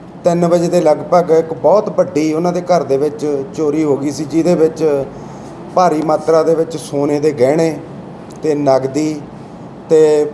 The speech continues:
ਉਹਨਾਂ ਦਾ ਪਾਸਪੋਰਟ ਤੇ ਇੱਕ ਬੈਗ ਦੇ ਵਿੱਚੋਂ ਕਾਫੀ ਜਿਹੜਾ ਡਾਕੂਮੈਂਟਰੀ ਤੇ ਹੋਰ ਸਮਾਨ ਉਹ ਚੋਰੀ ਹੋ ਗਿਆ ਸੀ। ਤੇ ਜਿਹਦੇ ਸੰਬੰਧੀ ਅਸੀਂ ਪੁਲਿਸ ਵੱਲੋਂ ਮੁਕੱਦਮਾ ਨੰਬਰ ਇੱਕ ਸੌ ਬਾਹਠ,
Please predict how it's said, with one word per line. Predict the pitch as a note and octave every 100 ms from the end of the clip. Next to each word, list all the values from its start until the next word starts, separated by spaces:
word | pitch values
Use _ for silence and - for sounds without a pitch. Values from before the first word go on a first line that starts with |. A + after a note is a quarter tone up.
| -
ਉਹਨਾਂ | D3+ F3
ਦਾ | E3+
ਪਾਸਪੋਰਟ | D#3 D#3 D#3 D#3 - D#3 D#3 D3+ C#3+ - - - -
ਤੇ | E3+ E3 E3 E3 -
ਇੱਕ | E3 E3+
ਬੈਗ | C#3 C#3+ C#3+
ਦੇ | C#3+ D#3+
ਵਿੱਚੋਂ | D3+ D#3 D#3+ D3+ C#3 - - - -
ਕਾਫੀ | D#3 E3 E3+ F#3 C3+
ਜਿਹੜਾ | E3 E3 D3+
ਡਾਕੂਮੈਂਟਰੀ | C#3 C#3 - D3+ D3+ C#3+ C#3+ C#3+ D3+
ਤੇ | D#3
ਹੋਰ | C3 C#3+ D#3
ਸਮਾਨ | - C#3+ C3+ C3 C3+ C3+ C3 - - - -
ਉਹ | E3
ਚੋਰੀ | E3 D#3+ D#3
ਹੋ | C#3+ B2
ਗਿਆ | B2 B2+
ਸੀ। | B2+ D3 C#3 - - - - - -
ਤੇ | D#3 D#3 D3+ C#3+
ਜਿਹਦੇ | D3+ F3 G#3
ਸੰਬੰਧੀ | D#3 E3 F3 F#3 E3 - - - - - - -
ਅਸੀਂ | D#3 F3
ਪੁਲਿਸ | F3 E3+ D#3+
ਵੱਲੋਂ | D#3+ E3 E3 E3 D#3+ C#3 - - - D#3
ਮੁਕੱਦਮਾ | E3 E3 D3+ E3 E3+
ਨੰਬਰ | E3+ D#3
ਇੱਕ | E3 E3
ਸੌ | - F3
ਬਾਹਠ, | C3+ D#3 F3+